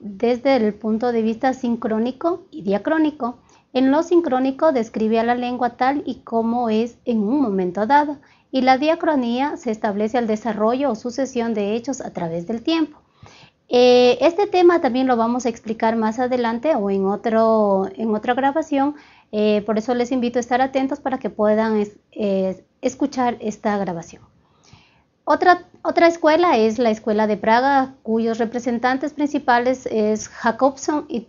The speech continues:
y los rusos Jacobson y Tros-, Trotsky. El objetivo es, eh, analizar o hacer un estudio de la fonología. Eh, la fonología es la rama de la lingüística que se encarga del estudio de los sonidos de la lengua.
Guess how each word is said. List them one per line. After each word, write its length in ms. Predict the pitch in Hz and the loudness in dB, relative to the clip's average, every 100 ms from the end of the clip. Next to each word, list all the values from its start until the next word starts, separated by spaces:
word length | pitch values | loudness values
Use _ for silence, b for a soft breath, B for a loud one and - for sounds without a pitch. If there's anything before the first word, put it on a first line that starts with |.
| _ | _
y 120 | 233 | -4
los 220 | 214 226 | 0 0
rusos 440 | 220 269 269 311 - | 2 0 0 -2 -2
Jacobson 600 | - 233 302 269 - 285 | -2 0 0 -2 -2 -2
y 120 | 233 | -2
Tros-, 420 | - 208 196 180 _ _ _ _ _ _ | -4 -2 -2 -6 _ _ _ _ _ _
Trotsky. 600 | - 240 233 - - - _ b b b b b b _ | -2 -2 -2 -6 -6 -8 _ b b b b b b _
El 200 | 294 294 | 4 6
objetivo 600 | 339 381 427 320 311 311 | 6 4 0 0 2 4
es, 280 | 247 262 254 | 4 2 -2
eh, 300 | 240 214 208 | -2 2 2
analizar 680 | 208 220 208 208 208 240 262 | 2 2 0 0 0 2 4
o 100 | 233 | 2
hacer 260 | 214 226 247 | 2 0 0
un 180 | 262 | 0
estudio 500 | 233 220 254 247 269 | -2 -4 -4 0 2
de 120 | 220 202 | 2 0
la 320 | 196 233 359 - | 0 -2 -4 -8
fonología. 800 | 233 214 202 196 196 240 285 381 B B B - | -2 0 0 -4 -4 -2 -2 -4 B B B -4
Eh, 400 | 220 208 208 208 | 0 2 2 2
la 100 | 208 | 0
fonología 720 | 214 254 233 240 240 330 302 | -2 -2 -2 -2 0 0 2
es 100 | 285 | 2
la 140 | 285 240 | 0 0
rama 340 | 220 214 247 | 0 -2 -2
de 80 | 269 | 0
la 140 | 269 | 0
lingüística 720 | 269 285 277 269 311 294 349 | 0 0 0 -2 -4 -4 -4
que 100 | 339 | -4
se 100 | 247 | -6
encarga 400 | 214 202 220 226 | -4 -2 -2 0
del 180 | 233 214 | 0 -2
estudio 520 | 196 - 294 269 233 | -4 -4 -4 -2 -2
de 100 | 202 | -2
los 160 | 180 175 | -6 -8
sonidos 560 | 180 180 233 269 233 196 | -6 -2 0 0 -2 -4
de 100 | 170 | -6
la 140 | 160 | -6
lengua. 460 | 156 165 _ - | -10 -12 _ -20